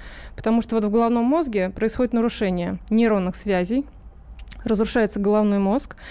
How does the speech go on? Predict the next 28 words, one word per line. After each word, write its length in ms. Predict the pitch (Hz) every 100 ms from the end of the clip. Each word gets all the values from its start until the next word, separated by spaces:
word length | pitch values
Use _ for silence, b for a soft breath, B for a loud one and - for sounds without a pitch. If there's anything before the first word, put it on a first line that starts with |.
| B B B
и 80 |
обратной, 520 | 208 214 277 339 269 208
к 40 |
сожалению, 520 | - 196 233 233 202
восстановительной 600 | 180 - 226 226 - 220
реакции 380 | 220 208 - -
уже, 320 | 196 208 254
ну, 120 | 226
вот 140 | 190 -
невозможно 680 | 226 247 254 214 196 180 180
ее 140 | 190
создать, 360 | 180 208 247 311
невозможно 640 | 202 196 226 233 208 196
вернуться 400 | 185 226 226 -
к 40 | -
тому, 180 | 214
что 160 | 262 -
было 240 | 190 220
раньше. 460 | 220 196 180 - 180 B B B B
Поэтому, 680 | 226 226 233 254 247 240 - -
к 60 |
сожалению, 720 | - 233 226 240 339 339 233
вот 200 | 196 202 -
итог 380 | 240 302 370 -
один — 460 | 220 220 240 185 -
это 240 | 269 254
итог 220 | 214 254
выздоровления. 1000 | 190 220 202 220 208 202 226 208 175 185